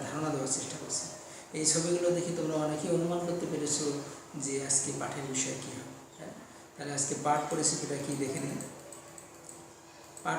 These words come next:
পরিস্থিতি শ্রেণী নবম, দশম, বিষয় ভূগোল ও পরিবেশ, অধ্যায় চতুর্থ,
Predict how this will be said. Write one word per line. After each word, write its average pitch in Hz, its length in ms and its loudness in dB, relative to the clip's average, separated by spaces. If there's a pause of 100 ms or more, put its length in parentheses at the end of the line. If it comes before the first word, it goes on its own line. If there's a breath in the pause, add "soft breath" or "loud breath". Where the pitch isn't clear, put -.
পরিস্থিতি 170 440 4 (160)
শ্রেণী 151 300 4
নবম, 143 180 2 (100)
দশম, 147 340 2 (400)
বিষয় 143 300 2
ভূগোল 143 260 2
ও - 80 0
পরিবেশ, 147 360 4 (520 loud breath)
অধ্যায় 143 340 2
চতুর্থ, 156 380 0